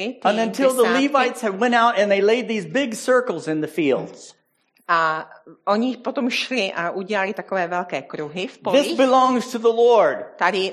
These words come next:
Speaker 1: říkají,
Speaker 2: This
Speaker 1: „Tohle to
Speaker 2: belongs to the
Speaker 1: patří
Speaker 2: Lord.
Speaker 1: Pánovi.
Speaker 2: This
Speaker 1: To-,
Speaker 2: belongs to the Lord.
Speaker 1: tohle to patří
Speaker 2: The
Speaker 1: Pánovi.“
Speaker 2: farmers could not harvest their harvest until the Levites had harvested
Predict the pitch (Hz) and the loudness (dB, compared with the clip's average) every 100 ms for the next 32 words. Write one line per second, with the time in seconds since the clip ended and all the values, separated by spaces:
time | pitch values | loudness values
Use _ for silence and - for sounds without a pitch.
0 | 190 185 175 175 269 320 302 262 262 254 | -8 -6 -4 -2 2 2 4 2 4 2
1 | 254 247 214 247 226 226 233 240 233 175 | 4 2 0 -2 0 2 4 4 4 4
2 | 117 - 175 196 185 180 151 147 - - | 0 -2 0 0 0 -4 -6 -8 -10 -2
3 | 285 - 262 262 254 247 254 226 220 226 | 0 0 0 2 2 0 -4 0 2 4
4 | 226 175 294 277 294 285 247 240 - 226 | 6 4 2 0 0 0 -2 -4 -4 -8
5 | 214 202 190 175 233 269 277 247 - 240 | -6 -2 -2 2 2 4 4 0 0 -2
6 | 226 262 285 226 262 269 240 220 - 220 | 2 4 4 4 4 4 2 -2 2 2
7 | 202 240 262 262 254 214 208 262 226 208 | 4 4 2 0 -2 -4 -4 0 2 2
8 | 208 254 240 226 220 185 180 202 214 208 | 2 0 2 0 2 -2 2 2 4 2
9 | 202 - 185 | -2 0 0